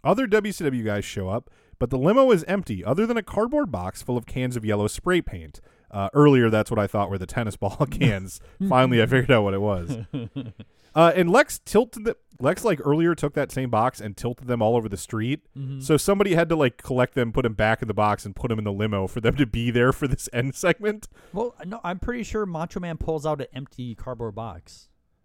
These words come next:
Speaker 1: Oh.
Speaker 2: And that
Speaker 1: No, there was at least one can in there, though. And then everyone else had cans.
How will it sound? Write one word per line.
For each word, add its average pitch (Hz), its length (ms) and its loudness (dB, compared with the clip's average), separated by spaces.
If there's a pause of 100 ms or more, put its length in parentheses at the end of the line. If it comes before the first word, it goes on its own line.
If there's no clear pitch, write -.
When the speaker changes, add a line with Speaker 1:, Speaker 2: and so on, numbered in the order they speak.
Speaker 1:
Oh. 98 360 -2 (180)
Speaker 2:
And 143 160 -10
that 156 160 0
Speaker 1:
No, 285 160 4
there 294 120 2
was 269 100 0
at 233 100 2
least 226 260 -2
one 147 260 2
can 92 220 -6
in 87 100 -10
there, 87 180 -8
though. 85 280 -8 (640)
And 156 140 2
then 214 140 4
everyone 202 280 6
else 214 200 0
had 90 160 -8
cans. 80 500 -14